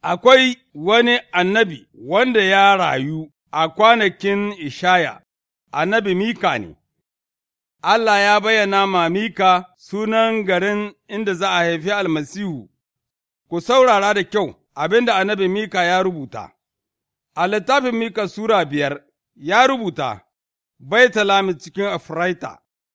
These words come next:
wadda kike ’yar ƙarama a cikin kabilar Yahuza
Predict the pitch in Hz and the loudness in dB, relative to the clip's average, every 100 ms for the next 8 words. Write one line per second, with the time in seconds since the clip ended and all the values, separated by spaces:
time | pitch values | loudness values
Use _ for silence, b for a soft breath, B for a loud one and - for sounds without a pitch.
0 | _ 165 214 202 180 - 233 202 - 220 | _ -2 -2 0 -4 -4 -10 -8 0 2
1 | 208 208 - _ 220 254 247 - 170 170 | 2 0 -8 _ 2 2 0 -4 -2 0
2 | 160 147 131 _ 139 143 196 202 202 175 | 0 -2 -6 _ -14 -12 -10 -8 -6 -6
3 | 160 196 185 160 135 143 156 117 - | -6 -4 -4 -4 -8 -10 -12 -14 -18